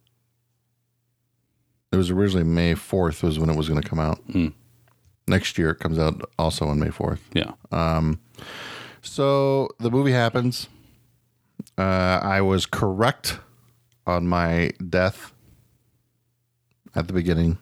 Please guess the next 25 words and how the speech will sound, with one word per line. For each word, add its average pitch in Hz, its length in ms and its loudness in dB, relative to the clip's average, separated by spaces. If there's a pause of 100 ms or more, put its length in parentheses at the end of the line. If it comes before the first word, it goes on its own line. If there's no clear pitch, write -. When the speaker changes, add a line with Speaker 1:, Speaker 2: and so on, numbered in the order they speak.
(160)
Speaker 1:
Saw 92 320 -4
that 87 140 0
one 85 120 -2
coming 82 260 0
a 82 40 0
mile 80 200 2
away 78 180 0
and 78 120 0
called 82 240 0
it. - 240 -6
Called 107 300 0
my 107 180 2
shot. - 520 0 (1700)
I 87 60 -2
said, 85 180 -2
"Loki's 90 280 0
gonna 98 180 0
die," 76 380 -2 (720)
right 85 160 0
at 80 60 -2
the 87 80 0
beginning, 76 340 0 (240)
and 78 160 0
he 80 60 4
does. 69 380 0